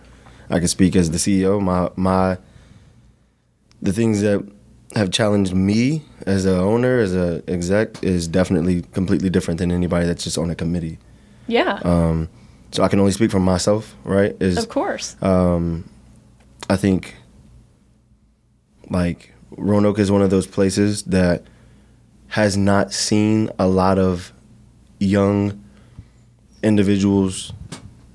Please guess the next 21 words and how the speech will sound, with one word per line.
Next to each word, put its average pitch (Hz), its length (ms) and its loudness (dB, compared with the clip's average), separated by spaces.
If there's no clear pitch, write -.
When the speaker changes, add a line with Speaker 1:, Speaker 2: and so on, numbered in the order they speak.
Speaker 1:
and 92 120 0
I 95 40 2
say 92 180 2
do 104 340 -2
it, 135 160 -4
because 101 180 -2
I 101 40 0
don't 98 140 0
think 95 140 0
we're 95 120 0
at 90 100 -4
the 85 80 -6
pinnacle 104 380 0
of 87 80 -2
where 95 100 2
we 92 160 0
can 101 460 0
be, 110 260 0
but 98 180 -2
I 92 120 2
think 92 260 -2